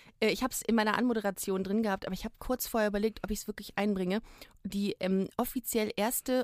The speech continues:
offen, äh, bisexuelle Bundestagsabgeordnete. Und da dachte ich mir so, hm, vielleicht ist das so ein Fakt,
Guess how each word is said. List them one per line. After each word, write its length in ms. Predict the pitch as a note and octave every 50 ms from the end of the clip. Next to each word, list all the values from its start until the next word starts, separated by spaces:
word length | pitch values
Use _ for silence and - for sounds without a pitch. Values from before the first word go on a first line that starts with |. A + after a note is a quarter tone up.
| - -
offen, 360 | - B3 - - B3+ A3+ G#3+ G3 F#3 - G#3 G3+ - -
äh, 160 | - F3+ F3+
bisexuelle 1000 | E3+ E3 E3 A#3 D#4 - - - F#3+ D#3+ - - - - - D3 E3 F3+ B3 E4 - _ _ _ _ _ _ _ _ _ _ _ _ _ _ _ - -
Bundestagsabgeordnete. 1080 | A3+ A3+ B3+ B3 A3 - - F#3 - - - D#3+ - E3+ C#3 D3 E3 - D#3+ - -
Und 80 | E3 F3
da 100 | E3+ G#3
dachte 140 | - - -
ich 60 | G#3
mir 120 | A3 A3
so, 120 | G3 G#3+ G#3 - - - - -
hm, 280 | - A#3 A#3+ C4 D4 D4 - - - -
vielleicht 220 | - A3 G#3+ A3+
ist 160 | - A#3 -
das 160 | B3 A#3+ A#3+ -
so 60 | A#3
ein 160 | A3+ A3+ A3+
Fakt, 500 | - - - A#3+ B3 - - - - -